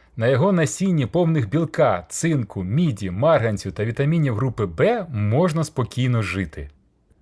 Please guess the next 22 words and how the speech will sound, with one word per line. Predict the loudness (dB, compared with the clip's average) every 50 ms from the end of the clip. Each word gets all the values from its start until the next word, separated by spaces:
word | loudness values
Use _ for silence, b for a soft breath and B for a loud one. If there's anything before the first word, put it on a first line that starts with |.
| _ _
Сто | -14 -14 -6 0 2 4 4 4
грамів | 4 2 2 2 2 2 2 0 0 -2
кісточок | -4 -6 -6 -2 -2 -2 -2 0 0 0 0 0
кавуна | 0 0 0 2 0 0 2 2 2 0 0
дає | 0 0 0 0 2 2 2 2 0
сто | -2 -4 2 4 4 4
сорок | 4 2 2 4 4 4 2 0
відсотків | -2 -4 -2 0 0 0 0 -2 -4 -4
добової | 0 0 0 2 2 2 2 4 2 2
норми | 4 2 2 2 2 0
магнію, | 2 2 2 2 2 0 -2 -4 -4 -4 -2 0
важливого | 0 0 2 2 2 2 2 2 2
мінералу, | 2 2 2 2 2 2 4 4 2
який | 0 2 0 0
регулює | 2 2 2 4 4 2 2 2
понад | 0 0 0 0 0 -2 -2
триста | 0 0 2 0 0 0 -2 -2
метаболічних | 0 0 0 0 0 0 0 0 0 -2 -2 -2 -4 -2 0
та | 2 2 2 2
ферментивних | 2 0 2 2 2 0 2 2 2 2 2 2 0 0 0
реакцій | 0 2 2 2 2 0 -2 -2 0
організму. | 2 2 2 2 2 0 0 -2 -6 -8